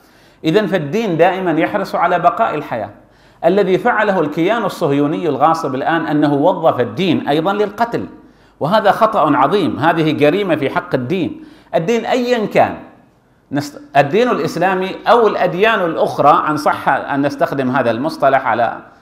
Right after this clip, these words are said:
تجوزا، الكل يدعو إلى بقاء الحياة. ففي الصين مثلا، عندما كان العنف على أشده بين ال-، يعني التشي والسونغ وتشو وجين وغيرها، هذا ال-، ال-، المعارك الشرسة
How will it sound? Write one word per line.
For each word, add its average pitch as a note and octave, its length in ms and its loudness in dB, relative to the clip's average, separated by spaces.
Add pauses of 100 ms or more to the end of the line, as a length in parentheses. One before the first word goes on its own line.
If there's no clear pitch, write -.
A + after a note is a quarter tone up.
تجوزا، C#3+ 720 2 (880)
الكل A3 380 2
يدعو G3+ 400 2
إلى F3 220 2
بقاء D3 380 0
الحياة. G2 380 -8 (220)
ففي A3 160 -2
الصين G#3+ 520 -2
مثلا، C#3 400 0 (640)
عندما F3+ 380 0
كان G3+ 260 2
العنف E3+ 420 0
على D3+ 380 4
أشده C3+ 560 -2 (160)
بين D#3+ 300 4
ال-، G2 1160 -2 (220)
يعني A2 400 -4
التشي - 840 -4 (380)
والسونغ C#3+ 760 2 (100)
وتشو C3 640 0
وجين C3 460 0
وغيرها، E3 800 2
هذا E3 120 0
ال-، A2+ 280 -4
ال-، C#2 400 -12
المعارك C3 600 0
الشرسة E3+ 640 0